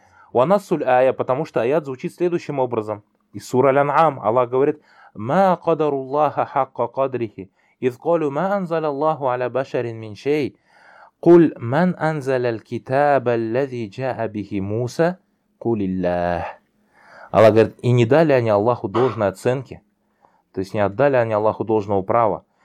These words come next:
В то время, когда сказали: «Аллах ничего человечеству не посылал». Аллах не посылал никаких писаний людям.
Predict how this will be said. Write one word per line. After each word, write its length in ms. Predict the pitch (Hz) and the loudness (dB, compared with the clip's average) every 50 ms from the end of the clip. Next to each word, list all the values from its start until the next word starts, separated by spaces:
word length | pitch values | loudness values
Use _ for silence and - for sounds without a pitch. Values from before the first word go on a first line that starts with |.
| _ _ _ | _ _ _
В 120 | - - | -14 -4
то 140 | - 147 135 | 0 0 0
время, 340 | 123 143 170 180 170 156 135 | 0 0 -2 -2 -2 -2 -4
когда 320 | - 139 123 127 139 143 | -6 -6 -6 -4 -4 -4
сказали: 600 | - - - 127 117 135 160 175 170 147 120 - _ _ _ _ _ - - - _ _ | -4 -6 -8 -6 -4 -2 -2 -2 -2 -4 -6 -10 _ _ _ _ _ -20 -20 -20 _ _
«Аллах 460 | - 120 117 120 139 170 185 185 - | 0 0 0 2 2 2 0 0 -2
ничего 460 | 127 131 151 151 - - 180 180 202 190 | -4 -6 -6 -4 -2 0 2 4 4 2
человечеству 680 | 190 - 147 131 135 131 135 131 - - - - 107 | 2 0 -2 -2 0 0 -2 -2 -4 -8 -12 -10 -8
не 120 | 101 101 | -8 -8
посылал». 560 | 95 101 98 - - 113 104 98 85 76 - _ - | -6 -8 -8 -6 -4 0 0 0 0 -2 -4 _ -4
Аллах 260 | - 147 175 180 147 | -2 0 0 0 -2
не 80 | 175 | -2
посылал 380 | 156 175 175 - 214 208 202 185 | -2 -2 -2 0 2 2 2 2
никаких 320 | 156 135 - - - - | 0 -4 -8 -8 -10 -10
писаний 400 | - 123 - 131 120 110 101 101 | -10 -8 -4 -4 -2 -2 -2 -4
людям. 360 | 101 104 110 101 90 82 73 | -4 -2 -2 -2 -2 -6 -8